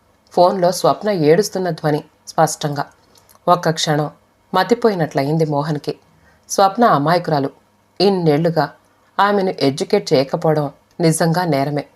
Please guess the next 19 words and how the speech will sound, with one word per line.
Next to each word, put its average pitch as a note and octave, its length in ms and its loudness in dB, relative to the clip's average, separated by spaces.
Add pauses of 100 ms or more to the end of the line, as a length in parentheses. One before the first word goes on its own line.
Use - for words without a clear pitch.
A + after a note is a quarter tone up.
(520)
ఆమె G3+ 240 2
మీద D#3+ 240 2
ఎన్నెన్ని F3 600 0
ఇన్‌ఫ్లుయెన్స్‌లు, D3+ 680 -2 (480)
ఎందరెందరూ F#3 640 4 (260)
ఆమె G3+ 220 0
మనసు E3 340 -2
మీద E3 140 0
దాడి D#3 440 -2
చేస్తూ D#3 240 -2
ఉంటారు. C#3+ 320 -4 (600)
స్వప్న F3+ 380 0
వదిన E3 300 2
గారి E3+ 240 2
మీద D3 220 -2 (500)
మోహన్కి F#3+ 460 2
మొదటిసారిగా D3 680 0
కోపం D#3+ 360 -2
వచ్చింది. C#3 380 -6